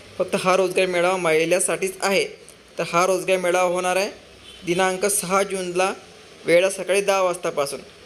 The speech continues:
ठीक आहे, सहा जूनला सकाळी दहा वाजतापासून तुम्हाला या ठिकाणी हजर राहावं लागेल. तर मित्रांनो, पत्ता जो आहे, शासकीय औद्योगिक प्रशिक्षण संस्था, मोर्शी रोड, अमरावती. लक्षात ठेवायचं, शासकीय औद्योगिक प्रशिक्षण संस्था, मोर्शी रोड,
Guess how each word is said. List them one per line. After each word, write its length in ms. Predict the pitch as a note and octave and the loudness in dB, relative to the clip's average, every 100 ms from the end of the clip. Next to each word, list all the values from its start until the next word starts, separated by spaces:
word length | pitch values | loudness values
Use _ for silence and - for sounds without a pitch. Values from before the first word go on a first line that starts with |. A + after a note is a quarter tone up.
| - | -6
ठीक 160 | A#3 G#3 | 0 0
आहे, 80 | |
सहा 240 | F3+ E3+ E3 | 2 0 0
जूनला 240 | F3 F#3 | 0 -2
सकाळी 260 | F#3 F3 E3+ | 0 2 2
दहा 200 | E3+ E3+ | 2 2
वाजतापासून 540 | E3+ E3+ F3 F3 F3+ | 0 0 -2 -2 -2
तुम्हाला 240 | F3 F3 E3+ | -4 0 2
या 120 | E3+ | 0
ठिकाणी 300 | E3+ F3+ F#3+ - - - | -2 -4 -4 -8 -20 -4
हजर 280 | E3 D#3 F3+ | 0 2 2
राहावं 320 | E3+ E3 F3 | 2 2 2
लागेल. 340 | F3+ E3+ D3 B2 - - - F3 | 4 2 0 -6 -10 -20 -14 -6
तर 40 | |
मित्रांनो, 400 | F3+ F3+ F#3+ F#3+ | -2 0 2 2
पत्ता 340 | G3 E3 F#3+ | 0 2 2
जो 160 | F#3 F#3+ | 2 2
आहे, 160 | F3+ - - - - - | 2 0 -10 -20 -20 -12
शासकीय 580 | - F#3+ E3+ - - G3 G#3 | -2 2 2 -2 0 0 2
औद्योगिक 500 | E3+ E3+ F3 F#3 G3+ | 2 2 0 0 -2
प्रशिक्षण 380 | F#3+ F3+ F3+ F#3+ | -2 -2 -2 -2
संस्था, 580 | F#3 G3 F3+ F3 - F#3+ - - - - - - | -2 -2 0 0 0 0 -2 -10 -12 -12 -14 -4
मोर्शी 500 | E3+ F3 F3 - G3 | 2 4 4 2 2
रोड, 180 | F#3 G#3 G3 | 4 2 0
अमरावती. 540 | F3+ F3+ E3+ D#3+ C#3+ | 0 2 0 -2 -4
लक्षात 220 | D3+ G#3 | -2 0
ठेवायचं, 420 | G3 F#3+ F3 F#3+ A3 - - - - | 0 2 2 0 -4 -8 -20 -20 -14
शासकीय 640 | - F#3 F3 F3 - G3 G#3+ - - | -2 2 2 0 -2 0 0 -2 2
औद्योगिक 640 | E3 E3 F3+ F#3 F#3 G#3+ - | 2 2 2 2 0 -4 -2
प्रशिक्षण 460 | F3 E3 F3 G3 G3 | -2 -2 -2 -4 -2
संस्था, 440 | - F3 E3+ F#3+ | -2 -2 -2 -4
मोर्शी 400 | E3+ D#3+ E3 F#3 | 0 0 0 0
रोड, 120 | F#3 | 0